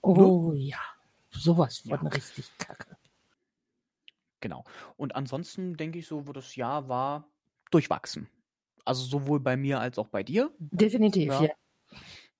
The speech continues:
Speaker 2: Vermute ich mal. Wie, wie, wie sagt man heutzutage immer häufiger, es war ja nicht alles schlecht. Ja, und ich hatte wirklich einen, einen wunderschönen Sommer gehabt. Und dank, und jetzt, äh,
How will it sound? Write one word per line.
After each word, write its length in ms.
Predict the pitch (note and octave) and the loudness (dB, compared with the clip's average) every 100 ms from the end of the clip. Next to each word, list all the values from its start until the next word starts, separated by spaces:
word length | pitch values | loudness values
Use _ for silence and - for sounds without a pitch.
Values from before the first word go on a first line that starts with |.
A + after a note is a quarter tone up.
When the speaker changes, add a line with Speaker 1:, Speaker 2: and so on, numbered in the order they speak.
| _ | _
Speaker 2:
Vermute 360 | C#3+ C#3+ D3+ | -4 -4 -4
ich 100 | D#3+ | -6
mal. 140 | D3+ D3+ - - - _ _ - _ | -6 -8 -10 -20 -20 _ _ -20 _
Wie, 220 | D#3+ G3+ F#3 | -10 -8 -4
wie, 260 | G#3 G3+ | -2 -2
wie 120 | G3+ | 0
sagt 280 | G#3 G3 - | 0 0 -2
man 220 | F#3+ F3+ | -2 -2
heutzutage 520 | - D#3+ E3+ E3 D#3+ D#3+ | -2 -4 -4 -4 -4 -4
immer 140 | D3 | -4
häufiger, 280 | C#3+ D3 C#3+ | -6 -8 -8
es 260 | - C3 C3 | -6 -6 2
war 120 | C3 | 2
ja 160 | D#3 C#3 | 4 0
nicht 280 | B2+ - - | -2 -6 -2
alles 240 | A#2 A#2 | -2 -2
schlecht. 500 | - A#2 G#3 - - _ _ _ _ | -4 -4 -4 -12 -20 _ _ _ _
Ja, 160 | - A#2 | -6 -4
und 120 | C3+ | -4
ich 140 | A#2 | -6
hatte 180 | C3 D3+ | -10 -8
wirklich 260 | C#3+ D3 - | -12 -8 -6
einen, 220 | A#2+ A#2+ | -4 -4
einen 480 | G2+ B2 A#2+ B2 C#3+ | -4 -6 -6 -8 -2
wunderschönen 480 | G3+ G#3+ D#3 C#3 | 0 0 -2 -6
Sommer 460 | B2+ B2 A#2+ B2+ F#3 | -8 -10 -2 0 0
gehabt. 400 | G3 G#3 C#4 _ _ - - - - _ _ - | -2 -4 -6 _ _ -20 -20 -20 -20 _ _ 4
Und 460 | F3 D4 - - | 4 4 -2 -2
dank, 420 | C#3+ F3+ G3+ - _ - | 0 0 -4 -10 _ -10
und 160 | B2+ | -6
jetzt, 400 | A#2+ - - - | -6 -8 -12 -10
äh, 540 | B2+ G#2+ A#2 A#2 A#2 | -4 -2 -2 -2 -4